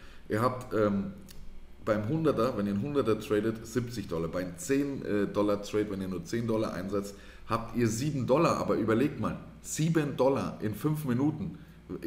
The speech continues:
Ihr müsst eine Stunde arbeiten in Deutschland oder ein bisschen weniger,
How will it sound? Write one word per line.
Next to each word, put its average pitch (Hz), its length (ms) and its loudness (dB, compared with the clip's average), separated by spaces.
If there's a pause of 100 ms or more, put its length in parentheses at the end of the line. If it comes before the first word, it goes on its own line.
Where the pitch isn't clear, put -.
(140)
Ihr 123 140 2
müsst 131 240 0
eine 117 100 2
Stunde 139 400 2
arbeiten 110 400 2
in 117 340 -2
Deutschland 131 640 0
oder 95 380 2
ein 85 160 -6
bisschen 98 260 -6
weniger, 117 320 0